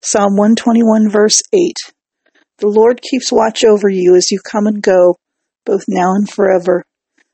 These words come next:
But it is also comforting to know that God is everywhere and he watches over you. No matter where you go or what happens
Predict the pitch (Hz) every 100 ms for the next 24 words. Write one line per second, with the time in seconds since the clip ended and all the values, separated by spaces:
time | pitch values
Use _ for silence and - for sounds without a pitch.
0 | _ 254 240 220 208 - 214 247 - 247
1 | - 214 190 190 180 185 180 180 180 175
2 | - 190 208 214 - 240 226 240 202 170
3 | 160 170 _ _ _ 226 208 220 202 190
4 | - 226 214 214 208 202 175 165 160 -
5 | _ _ _ _ _ 214 214 202 190 208
6 | 220 233 262 277 208 185 180 190 _ _
7 | _ 202 196 208 - 247 247 196